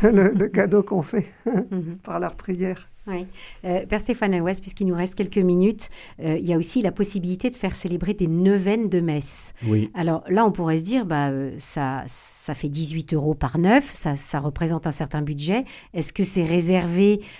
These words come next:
Speaker 2: à certains chrétiens qui auraient plus les moyens ? Comment vous, qu'est-ce que vous répondez à ça ?
Speaker 3: Oui, alors c'est vrai que ça coûte, hein. Il y a aussi des trentins. C'est, on peut
Speaker 2: Mm.
Speaker 3: faire dire trente messes, alors ça, on l'a pas souvent, hein.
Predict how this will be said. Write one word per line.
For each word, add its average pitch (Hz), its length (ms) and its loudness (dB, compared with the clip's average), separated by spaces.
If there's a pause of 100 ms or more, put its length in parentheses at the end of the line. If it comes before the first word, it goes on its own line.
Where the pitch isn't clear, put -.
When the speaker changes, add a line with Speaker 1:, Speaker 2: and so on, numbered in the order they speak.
(160)
Speaker 2:
à 156 260 2
certains - 480 -2
chrétiens 185 400 2
qui 185 100 -2
auraient 156 260 -2
plus - 180 -4
les 185 80 0
moyens ? 170 360 2
Comment 233 220 2
vous, 180 300 -2
qu'est-ce - 200 -10
que 202 140 -4
vous 180 60 -4
répondez 160 340 -8
à 156 60 -10
ça ? - 160 -16 (760)
Speaker 3:
Oui, 135 220 10
alors 120 160 8
c'est 120 120 2
vrai 143 160 4
que 123 60 0
ça 120 120 6
coûte, 180 320 0
hein. 123 100 8
Il 131 60 4
y 123 40 6
a 123 40 8
aussi 117 180 2
des 117 140 4
trentins. 170 640 6
C'est, - 160 -2
on 101 100 2
peut 107 80 -2
Speaker 2:
Mm. 92 120 0
Speaker 3:
faire 107 120 4
dire 110 160 2
trente 120 320 2
messes, 120 320 4
alors 95 300 0
ça, 113 240 2
on 95 140 -2
l'a 95 140 -2
pas 104 140 2
souvent, 113 460 0
hein. 127 140 0